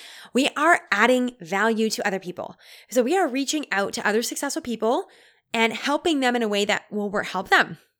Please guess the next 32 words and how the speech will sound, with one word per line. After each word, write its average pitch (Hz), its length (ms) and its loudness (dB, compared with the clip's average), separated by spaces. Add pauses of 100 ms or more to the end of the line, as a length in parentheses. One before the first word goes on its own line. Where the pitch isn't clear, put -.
So 254 120 0
here's 311 180 0
some 339 80 -2
really 302 180 0
simple 277 240 -4
things 247 220 -2
you 233 60 -4
could 202 100 -8
do, 175 160 0 (460)
uh, 208 180 0
especially 311 380 -2
in 269 40 0
the 254 80 4
online 233 300 2
space. 185 300 -4
You 220 80 -8
can 226 160 0 (260)
reshare 285 580 4
some 233 220 -2
of 214 60 -2
the 220 80 -2
work 202 160 -2
that - 100 -20
they're 180 100 -4
doing. 175 240 -6
You 208 120 -4
can 294 140 -2
promote 302 360 -2
their 294 160 2
business. 233 480 -2
You 233 80 -4
can 220 200 -2